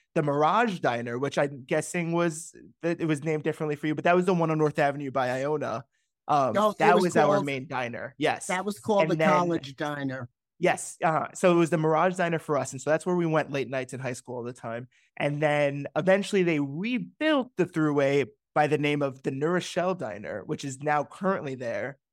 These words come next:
Speaker 2: Okay.
Speaker 1: And Iona College has taken over that entire strip and knocked down the Mirage Diner, A K A the College Diner.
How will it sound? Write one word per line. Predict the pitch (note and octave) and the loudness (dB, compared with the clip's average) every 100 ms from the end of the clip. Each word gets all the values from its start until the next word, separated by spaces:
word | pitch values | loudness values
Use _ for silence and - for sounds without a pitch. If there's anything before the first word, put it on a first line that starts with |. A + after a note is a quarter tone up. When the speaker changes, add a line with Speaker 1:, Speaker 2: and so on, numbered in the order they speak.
| _ - | _ -14
Speaker 2:
Okay. | D#3 D3 C#3 | -14 -10 -2
Speaker 1:
And | D3+ C#3+ | -2 0
Iona | D3 D3 D3+ C#3+ | 0 2 2 0
College | - E3+ F3+ D3+ - | -2 0 2 0 -2
has | B2 - | -10 -10
taken | D#3 D3+ D#3 D3 | -8 -8 -8 -10
over | C#3+ C#3 | -8 -6
that | C3+ | -6
entire | C3+ C3+ - D3 C#3 C#3 | -8 -12 -8 -4 -2 -4
strip | - D3 C3+ | -6 -6 -6
and | C3+ C3+ | -8 -6
knocked | C3+ C3 - | -6 -6 -4
down | C#3 C#3+ C#3 | 0 0 -2
the | B2+ | -6
Mirage | A#2 A2+ G2 B2 | -8 -6 -6 -8
Diner, | A#2+ A#2 A#2+ - | -10 -10 -10 -10
A | A#2 | -10
K | A#2+ A#2+ A2+ | -10 -10 -10
A | |
the | - | -12
College | - G2+ G2 F2+ | -14 -14 -14 -14
Diner. | - D#2 E2 | -12 -12 -12